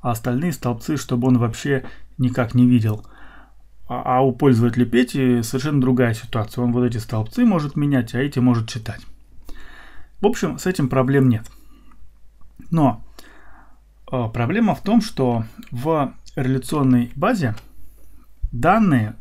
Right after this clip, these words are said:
информация, вот сами сведения, которые мы в базе храним, они превращаются в строки.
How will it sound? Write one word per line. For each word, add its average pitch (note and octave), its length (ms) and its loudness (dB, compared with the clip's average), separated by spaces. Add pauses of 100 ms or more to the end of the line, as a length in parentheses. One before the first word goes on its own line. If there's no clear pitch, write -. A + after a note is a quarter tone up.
(120)
информация, C3+ 680 0
вот A2+ 160 -4
сами A#2 220 2
сведения, E3+ 440 2
которые A#2+ 340 0
мы B2+ 100 6
в A#2+ 80 0
базе A2+ 240 2
храним, A2+ 400 0 (640)
они F#3 200 4
превращаются D#3+ 640 0
в C3 60 -10
строки. B2+ 460 0